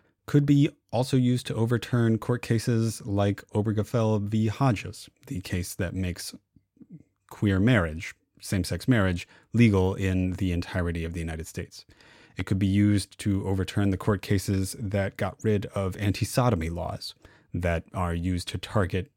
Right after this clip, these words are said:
homosexual men specifically and queer people in general. It could be used to overturn court cases that enable people to access contraception if they are married.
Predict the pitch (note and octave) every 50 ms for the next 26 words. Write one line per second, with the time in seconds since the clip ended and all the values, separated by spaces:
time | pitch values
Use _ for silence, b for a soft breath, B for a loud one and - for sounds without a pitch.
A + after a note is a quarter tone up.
0 | _ - - - G2 F2+ - - F2 - - - F2+ F2 F#2 G#2+ A2 A2 G#2 G#2
1 | A2 - - - - G#2+ - - A#2+ - A2 - G#2+ G2+ F#2+ F#2+ G2 F#2 F2 -
2 | - G2+ F2 - - F#2+ - F2+ E2+ F2 F#2 G2+ F#2 F2 F2+ - - B B B
3 | B B B B B B B - G2+ G#2 G2+ G#2 G#2+ A2+ B2 B2+ B2 A2+ - -
4 | - - - A#2+ A#2 A#2 A#2+ G#2+ A2 A2 A#2 - - B2 A#2 A2+ A2+ - - B2
5 | A2+ - - A#2 A2+ - A#2+ A2+ A2 G#2+ - - A2+ G#2 A2 A2 A2 A2 G#2+ -
6 | - A2 A2+ A#2 A#2+ C3 C3 C3 B2 - - C#3 B2 - B2 A2+ - - - A#2
7 | B2 C3+ - - B2+ - - - - A#2 - B2 A2+ - C#3 C3+ C3+ - - B2+
8 | C3+ D#3 C3+ B2+ - C#3+ C3 C3 C3 B2+ C#3+ D3+ C#3 G2 E2+ F#2+ -